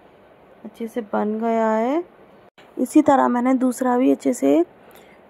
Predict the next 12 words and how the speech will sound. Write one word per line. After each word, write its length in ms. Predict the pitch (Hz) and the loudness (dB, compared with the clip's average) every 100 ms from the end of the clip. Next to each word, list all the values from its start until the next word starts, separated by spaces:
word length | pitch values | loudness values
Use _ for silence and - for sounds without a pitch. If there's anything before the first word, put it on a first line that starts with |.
| - - - | -20 -20 -4
सेक 320 | 277 247 240 | 0 0 0
लिया 300 | 240 240 240 | -2 0 0
है। 260 | 240 294 349 - - - - - - 277 277 - - - - - - _ - - - - | 0 -2 -4 -10 -20 -20 -20 -20 -18 -16 -16 -20 -20 -20 -20 -20 -20 _ -20 -20 -20 -2
Friends, 360 | 262 247 247 | 2 2 2
अब 140 | 269 262 | 2 2
हमारे 360 | 254 240 233 | 2 0 -2
sandwich 460 | 247 254 233 233 233 | -2 -2 0 -2 -4
को 140 | 262 | -6
cut 260 | 247 240 233 | -2 -4 -2
कर 180 | 247 233 | 0 0
लेते 380 | 233 226 - 233 | 0 -2 -2 -2
हैं। 300 | 240 277 | 0 -2